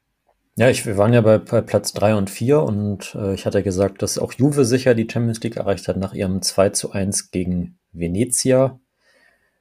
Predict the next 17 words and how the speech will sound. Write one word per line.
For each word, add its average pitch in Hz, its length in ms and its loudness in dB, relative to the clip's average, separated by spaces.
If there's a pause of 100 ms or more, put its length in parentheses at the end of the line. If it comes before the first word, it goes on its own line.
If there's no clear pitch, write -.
(880)
Dort 92 300 -2
hatte 85 440 -2 (160)
Leonardo 82 380 -2
Bonucci 117 500 -4
in 113 120 -4
der 107 80 0
siebten 98 280 -6
Minute 95 480 -6 (140)
die 95 80 -6
alte 90 220 -6
Dame 85 200 -4
in 82 80 -8
Führung 85 240 -10
gebracht, - 720 -8
Mattia 80 400 -8
Aramo 87 640 -2 (480)
den 76 220 -14